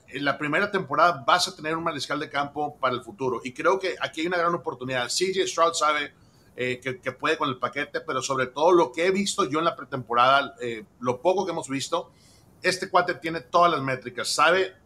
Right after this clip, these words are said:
lanzar la bola en una ventana muy apretada, también puede extender las jugadas, y todo eso bajo el sistema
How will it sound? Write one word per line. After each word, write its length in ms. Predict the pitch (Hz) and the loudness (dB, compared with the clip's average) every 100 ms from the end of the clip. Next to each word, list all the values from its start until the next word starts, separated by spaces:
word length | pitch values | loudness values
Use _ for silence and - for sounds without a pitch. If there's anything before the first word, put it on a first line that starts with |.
| - | -4
lanzar 440 | 135 131 160 165 | -2 0 2 4
la 120 | 175 | 4
bola 340 | 156 151 156 156 | 4 2 2 -2
en 140 | 131 | -4
una 140 | 127 151 | 0 0
ventana 380 | 139 127 139 147 | 0 0 0 0
muy 180 | 139 | 0
apretada, 640 | 151 147 120 135 147 156 147 | -2 -2 0 4 6 6 4
también 300 | 120 139 131 | -2 -4 -4
puede 180 | 147 | -4
extender 340 | 139 - 120 139 | -4 -4 -2 -2
las 140 | 160 | -2
jugadas, 520 | - 127 139 151 - _ - | -2 4 4 4 -4 _ -16
y 80 | 143 | -6
todo 360 | - 254 262 | 4 6 6
eso 260 | 226 208 226 | 4 2 4
bajo 220 | 202 160 | 4 2
el 60 | 131 | -2
sistema 540 | 123 160 165 175 175 | -4 -2 4 2 2